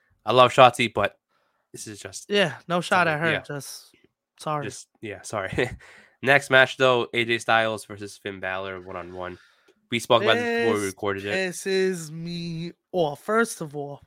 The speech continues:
Speaker 2: fire graphic. <laughs> I haven't seen this poster before.
Speaker 1: Yeah.
Speaker 2: Fire. Um, why is this not a War Games match? I've been saying it since they announced it. I said, I said they deserve the,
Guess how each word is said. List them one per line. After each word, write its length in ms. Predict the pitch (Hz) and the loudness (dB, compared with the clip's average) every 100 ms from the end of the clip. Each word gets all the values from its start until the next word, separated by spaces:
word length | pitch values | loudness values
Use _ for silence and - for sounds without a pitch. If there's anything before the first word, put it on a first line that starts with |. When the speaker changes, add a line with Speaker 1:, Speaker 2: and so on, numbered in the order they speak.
| _ _ | _ _
Speaker 2:
fire 540 | - - 202 196 185 | -12 -2 2 4 2
graphic. 720 | 156 185 160 - - - - - | -2 -2 -2 -4 -16 -20 -20 -12
<laughs> 80 | 190 | -4
I 100 | 220 | 0
haven't 380 | 220 233 220 202 | 4 4 2 -4
seen 260 | 226 202 | -6 -4
this 160 | 202 190 | -4 -4
poster 380 | 180 170 - 151 | -6 -8 -10 -14
before. 380 | 143 170 147 | -10 -6 -6
Speaker 1:
Yeah. 40 | 139 _ _ | -8 _ _
Speaker 2:
Fire. 480 | 180 160 147 143 147 _ - _ - | 0 2 2 -2 -12 _ -20 _ -2
Um, 880 | 175 165 160 156 151 143 147 151 _ _ _ _ _ _ _ _ _ _ _ _ _ _ _ _ _ _ 135 | 0 2 0 0 -2 -2 -8 -18 _ _ _ _ _ _ _ _ _ _ _ _ _ _ _ _ _ _ -8
why 240 | 151 175 | 0 2
is 160 | 185 170 | 0 -2
this 200 | 165 - | -8 -4
not 160 | 156 147 | -2 -2
a 40 | |
War 220 | 147 156 | -4 -6
Games 360 | 143 202 147 135 | -8 -10 -12 -12
match? 440 | 147 143 151 _ _ _ _ _ - - | -16 -18 -20 _ _ _ _ _ -16 -2
I've 120 | 208 | 0
been 180 | 202 202 | 2 -2
saying 420 | 156 220 214 233 | -2 2 2 4
it 120 | 233 220 | 0 0
since 160 | 185 | -2
they 140 | 190 180 | 0 2
announced 380 | 165 165 156 | 2 0 -2
it. 60 | 143 | -6
I 40 | |
said, 340 | 135 147 147 151 _ _ _ _ _ - | -8 -10 -10 -14 _ _ _ _ _ -6
I 300 | 175 175 180 | 0 2 2
said 360 | - 170 160 147 | 0 0 0 0
they 260 | 160 160 160 | 0 0 0
deserve 920 | 156 147 147 151 147 147 143 131 _ _ _ _ _ | -2 0 2 4 4 2 -2 -6 _ _ _ _ _
the, 720 | 143 135 160 156 151 147 151 | -14 -6 -4 -4 -6 -8 -10